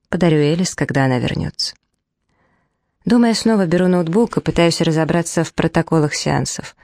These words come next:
iPad пиликает три или четыре раза. Сразу же начинаю думать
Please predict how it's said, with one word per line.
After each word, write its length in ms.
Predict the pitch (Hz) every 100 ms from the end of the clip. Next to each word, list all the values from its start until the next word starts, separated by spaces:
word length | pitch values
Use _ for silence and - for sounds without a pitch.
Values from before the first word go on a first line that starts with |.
| _ _ _ _ _
iPad 400 | 147 147 - 185 -
пиликает 580 | 180 151 151 - 165 -
три 200 | 143 143
или 120 | 151
четыре 420 | 147 - 147 143
раза. 380 | 135 127 135 135 _ _ _ _ _
Сразу 340 | - - 156 143
же 120 | 151
начинаю 420 | 147 - 147 143
думать 400 | 143 160 151 -